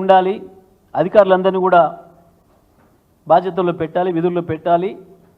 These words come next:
ముఖ్యమంత్రి గారు, ము-, మంత్రులందరూ కూడా ఎప్పటికప్పుడు అందుబాటులో ఉండి ప్రజలకి వస్తున్న విపత్తును ఎదుర్కోవాలి, ధైర్యం ఇవ్వాలి, ఎంత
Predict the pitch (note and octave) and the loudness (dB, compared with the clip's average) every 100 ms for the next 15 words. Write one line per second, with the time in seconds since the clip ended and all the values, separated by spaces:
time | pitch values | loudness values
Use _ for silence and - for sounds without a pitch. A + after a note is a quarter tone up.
0 | _ _ _ _ _ _ _ _ E3 E3+ | _ _ _ _ _ _ _ _ -14 -6
1 | G3+ G3+ G3 G3 G#3+ F3+ E3+ - _ _ | -4 -2 2 2 2 -4 -8 -14 _ _
2 | D#3 F3 F#3+ F#3+ F#3 F3+ F#3 F3 F3 E3+ | -4 -2 -2 -2 0 -2 -4 -6 -6 -4
3 | E3 F#3+ D#3+ E3+ F3 E3+ E3 E3+ F#3 D3+ | -4 -2 -4 -2 -2 -2 -6 -4 -4 -4
4 | F3 E3+ B3 - _ _ _ _ _ _ | -6 -10 -14 -18 _ _ _ _ _ _
5 | _ _ _ _ _ _ _ _ _ _ | _ _ _ _ _ _ _ _ _ _
6 | D#3 D#3+ G#3 G3 E3+ F#3 F3+ D3+ F3 F3 | -10 -6 -2 -2 -2 -4 -4 -4 -4 -2
7 | F3 E3 E3+ D#3 E3 D#3+ D#3 D#3 F3 G3+ | 0 0 -2 -4 -4 -4 2 2 0 -10
8 | - _ _ _ _ _ _ _ _ _ | -20 _ _ _ _ _ _ _ _ _
9 | _ _ _ _ _ - E3+ | _ _ _ _ _ -12 -8